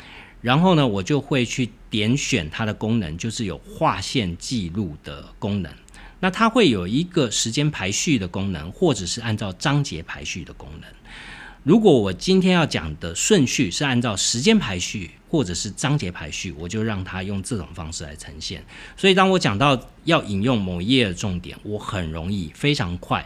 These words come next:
我就可以用这个电子书阅读平台给予的功能去把这一段内容抓出来哦。如果这个还是不够快呢，其实你也可以，但是它的文字不能复制贴上啊。所以，呃，如果是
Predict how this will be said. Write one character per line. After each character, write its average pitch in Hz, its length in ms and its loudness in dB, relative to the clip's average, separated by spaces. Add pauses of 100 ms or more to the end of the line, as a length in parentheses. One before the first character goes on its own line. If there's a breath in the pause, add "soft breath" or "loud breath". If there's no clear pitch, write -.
我 92 140 -6
就 113 80 -4
可 107 160 -6
以 85 100 -6
用 104 160 -2
这 90 120 -6
个 90 100 -8
电 101 180 -4
子 87 160 -10
书 98 320 -8 (140)
阅 117 160 0 (100)
读 87 300 -8
平 90 260 -4
台 71 320 -10 (720 loud breath)
给 139 220 4
予 151 160 4
的 85 100 -6
功 101 260 -2
能 71 240 -8
去 - 160 -4
把 - 160 -6
这 110 120 -6
一 101 80 -2
段 98 200 -2
内 95 140 -2
容 76 260 -8
抓 104 220 -2
出 85 260 -10
来 - 240 -12
哦。 - 60 -18 (640 loud breath)
如 220 120 10
果 233 160 8
这 226 120 4
个 202 80 6
还 131 180 2
是 175 100 2
不 151 140 -2
够 190 180 2
快 156 340 4
呢， 87 280 -4
其 139 160 0
实 147 100 4
你 139 140 6
也 120 140 2
可 95 200 -6
以， 92 160 -8
但 180 220 6
是 175 140 -2
它 175 260 2
的 170 100 4
文 110 220 2
字 131 140 0
不 139 180 0
能 98 320 0
复 139 180 -2
制 117 160 -4
贴 104 200 -6
上 92 220 -4
啊。 - 180 -16 (400 loud breath)
所 185 220 8
以， 143 380 6
呃， 107 320 0
如 143 180 4
果 113 340 2
是 131 320 2